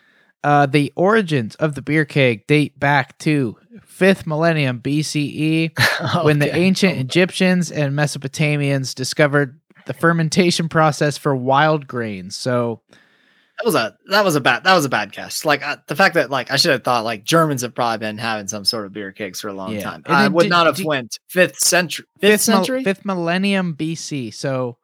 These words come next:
Speaker 2: <laughs> Oh,
Speaker 1: that is, uh, I actually had to look that up. That's five thou-,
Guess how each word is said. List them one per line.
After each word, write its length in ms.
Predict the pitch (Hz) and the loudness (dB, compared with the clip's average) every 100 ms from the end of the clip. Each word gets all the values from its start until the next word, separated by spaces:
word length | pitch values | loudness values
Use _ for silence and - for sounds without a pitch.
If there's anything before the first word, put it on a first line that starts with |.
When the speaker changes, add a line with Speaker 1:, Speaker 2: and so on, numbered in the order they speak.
| _ _ | _ _
Speaker 2:
<laughs> 280 | _ _ - | _ _ -2
Oh, 380 | 147 262 214 - - 226 _ _ _ | 2 4 2 -2 -8 -20 _ _ _
Speaker 1:
that 200 | 156 165 | -2 0
is, 220 | 180 156 160 | 0 -2 -2
uh, 220 | 147 127 | -2 0
I 120 | 160 226 | 2 2
actually 220 | - 202 | 4 2
had 100 | 175 | 2
to 80 | 170 | 0
look 180 | 175 | 0
that 160 | 160 147 | 0 -2
up. 160 | 147 - | -2 -2
That's 220 | 156 - | -4 -4
five 520 | - 175 180 180 - | -2 4 4 2 -2
thou-, 200 | 175 170 | 0 0